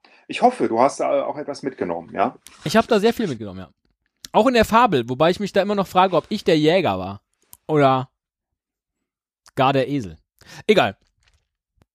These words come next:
Speaker 1: Na gut, äh, man re-, man löst ja seine eigenen Geschichten nicht auf, ne?
Speaker 2: <laughs> Nein, nein.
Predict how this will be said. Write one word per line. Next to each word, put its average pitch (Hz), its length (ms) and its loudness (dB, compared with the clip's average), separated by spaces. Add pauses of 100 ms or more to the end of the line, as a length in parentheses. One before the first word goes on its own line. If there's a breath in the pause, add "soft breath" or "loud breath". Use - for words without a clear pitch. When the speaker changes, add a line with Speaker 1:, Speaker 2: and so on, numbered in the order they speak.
(120)
Speaker 1:
Na 104 120 0
gut, 101 260 -8
äh, 92 320 -10
man 101 300 -6
re-, 107 220 2
man 107 160 2
löst 110 380 2
ja 107 120 4
seine 95 260 0
eigenen 101 320 0
Geschichten 98 540 -10
nicht 113 280 -6
auf, 101 400 2
ne? 95 220 -10 (180)
Speaker 2:
<laughs> - 200 -20
Nein, 123 180 -2
nein. 95 100 -14